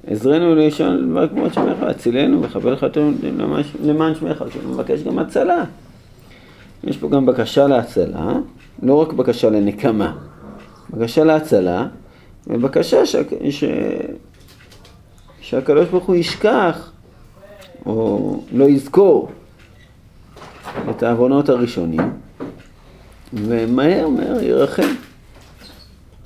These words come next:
ו-, "ואנחנו עמך, נודה לך לעולם, לדור ודור נספר תהילתך." השאלה הגדולה, ש-,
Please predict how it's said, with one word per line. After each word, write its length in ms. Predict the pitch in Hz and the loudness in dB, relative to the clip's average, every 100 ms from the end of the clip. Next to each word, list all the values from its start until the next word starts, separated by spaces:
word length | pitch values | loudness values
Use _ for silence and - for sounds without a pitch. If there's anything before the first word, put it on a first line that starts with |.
| - - - - - | -20 -20 -20 -20 -14
ו-, 160 | 110 104 - - - | -8 -6 -6 -10 -6
"ואנחנו 580 | 95 90 95 156 170 170 | -2 -2 0 0 2 2
עמך, 260 | 160 170 - 113 123 - 123 123 | 2 0 0 -2 -2 -4 -4 -4
נודה 200 | 139 143 | 0 0
לך 180 | 143 135 | 2 0
לעולם, 400 | 131 131 147 131 | 0 2 2 2
לדור 260 | 120 120 | 2 2
ודור 240 | 107 107 95 | 0 -2 -4
נספר 340 | - - 95 | -6 -8 -6
תהילתך." 420 | - - - - - - - - - - - - - - - - - - - - - - - - - - - | -6 -8 -8 -8 -14 -20 -20 -20 -20 -20 -20 -20 -20 -20 -20 -20 -20 -20 -20 -20 -20 -20 -20 -20 -20 -20 -10
השאלה 300 | - 226 240 | 2 6 6
הגדולה, 600 | 240 220 214 202 196 185 | 6 6 6 6 4 2
ש-, 120 | 175 | 2